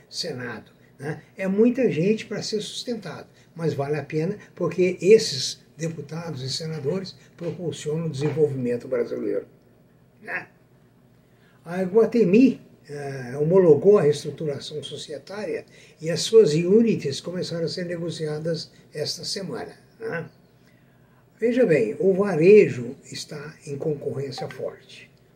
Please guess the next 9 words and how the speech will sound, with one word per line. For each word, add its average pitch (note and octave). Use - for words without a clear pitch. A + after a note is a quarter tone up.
O D#3+
varejo F3+
não D#3+
é F3
mais C3+
o D3
mesmo. A2+
Hoje F#3+
existe D#3